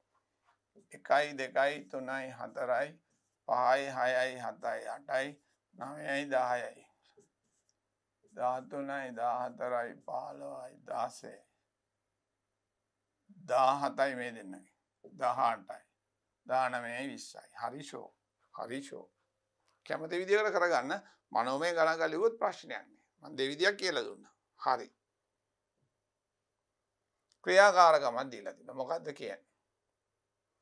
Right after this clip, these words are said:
වර්ගඵලය වර්ග සෙන්ටිමීටරය බැගින් වූ සමචතුරස්‍ර ආස්තර දාසයක් කපා ගන්න. මේ වගේ ඒවා දාසයක් කපා ගන්න.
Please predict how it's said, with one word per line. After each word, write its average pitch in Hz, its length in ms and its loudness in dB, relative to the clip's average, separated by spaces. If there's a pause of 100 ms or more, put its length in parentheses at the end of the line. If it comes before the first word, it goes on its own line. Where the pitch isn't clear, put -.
(440)
වර්ගඵලය 202 640 6
වර්ග 156 340 8
සෙන්ටිමීටරය 175 760 -2
බැගින් 143 360 -2
වූ 196 140 -6
සමචතුරස්‍ර 160 880 -2
ආස්තර 143 580 0
දාසයක් 156 580 2
කපා - 360 -4
ගන්න. - 160 -20 (1400)
මේ 131 140 -6
වගේ 156 180 -2
ඒවා 175 160 4
දාසයක් 147 460 4
කපා 104 280 -4
ගන්න. - 140 -20